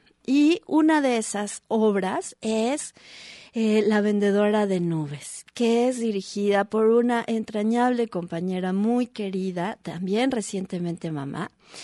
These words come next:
que se llama Patricia Ortega. Hoy está aquí Gabriela Flores Daniel,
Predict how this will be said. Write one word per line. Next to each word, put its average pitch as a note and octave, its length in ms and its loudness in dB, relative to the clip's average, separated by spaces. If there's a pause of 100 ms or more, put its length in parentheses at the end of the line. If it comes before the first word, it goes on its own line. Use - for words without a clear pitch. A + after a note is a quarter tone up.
(160)
que - 100 -16
se E3 140 -10
llama F3+ 260 0
Patricia F#3 680 -4
Ortega. - 580 -10 (580)
Hoy G4+ 220 4 (300)
está C4 340 0
aquí C4 460 -2
Gabriela G3 500 0
Flores F#3 420 -2
Daniel, G3+ 480 0